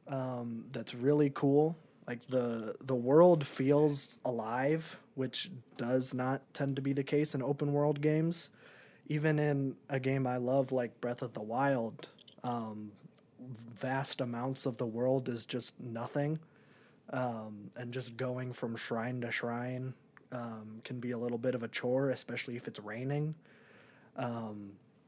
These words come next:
but in Elden Ring, like, you just ride your horse around, and, like, there aren't, like, a lot of obstacles to you, um, as you're riding around.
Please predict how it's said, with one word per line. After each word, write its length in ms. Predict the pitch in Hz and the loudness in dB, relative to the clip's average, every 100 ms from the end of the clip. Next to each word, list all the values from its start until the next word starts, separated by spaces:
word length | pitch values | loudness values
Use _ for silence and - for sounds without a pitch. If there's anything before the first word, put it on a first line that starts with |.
| _ _ _ - | _ _ _ -10
but 220 | 127 135 | -2 0
in 120 | 139 127 | 0 2
Elden 400 | 139 175 156 135 | 4 6 4 2
Ring, 300 | 135 127 123 | -2 -4 -6
like, 200 | 117 - _ _ | -8 -10 _ _
you 120 | 143 | -2
just 200 | 160 151 | 2 2
ride 340 | 123 127 151 139 | 2 2 2 0
your 100 | 120 | -2
horse 340 | 127 139 - | 0 0 2
around, 580 | 151 156 156 160 160 160 - - - 131 | 0 2 2 2 2 -2 -8 -20 -14 -8
and, 420 | 123 120 120 113 | -6 -4 -6 -6
like, 420 | 117 113 - - - - - - - - | -6 -8 -12 -20 -20 -20 -20 -20 -20 -4
there 120 | 139 | 2
aren't, 200 | 180 185 | 4 4
like, 180 | 165 170 | 2 0
a 60 | 120 | 0
lot 260 | 110 135 | -2 0
of 160 | 143 135 - | 0 -2 -2
obstacles 840 | 135 147 165 170 - 170 170 - | -2 -2 -4 -4 2 2 0 -4
to 280 | - 180 180 | -6 -2 0
you, 520 | 180 180 170 170 175 - _ _ - | 2 2 4 4 0 -6 _ _ -6
um, 340 | 139 135 123 - | -2 0 -2 -2
as 200 | 135 135 | -2 -2
you're 80 | 131 | 0
riding 320 | 127 131 131 | 0 0 -2
around. 520 | 120 139 170 175 180 | -2 -2 0 0 -2